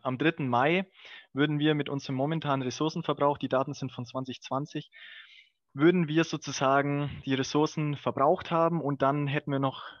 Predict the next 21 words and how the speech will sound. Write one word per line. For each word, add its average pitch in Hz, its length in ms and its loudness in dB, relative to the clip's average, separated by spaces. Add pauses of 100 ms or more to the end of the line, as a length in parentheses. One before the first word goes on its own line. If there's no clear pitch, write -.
(220)
knapp - 260 -2
sechs - 300 -4
Monate, 139 580 2 (360)
wo 135 140 -2
wir 139 340 6
sozusagen 135 400 -2
eine 131 80 -2
zusätzliche 131 580 -2
Erde 120 240 0
bräuchten, 117 580 -4 (140)
wenn 123 140 -2
wir 120 80 0
so 113 120 -10
weitermachen. 113 560 -4 (600)
Das - 180 -4
heißt, 147 260 2
Nachhaltigkeit 151 680 0
ist - 220 -8
nach 139 240 2
wie 143 100 -2
vor 143 400 2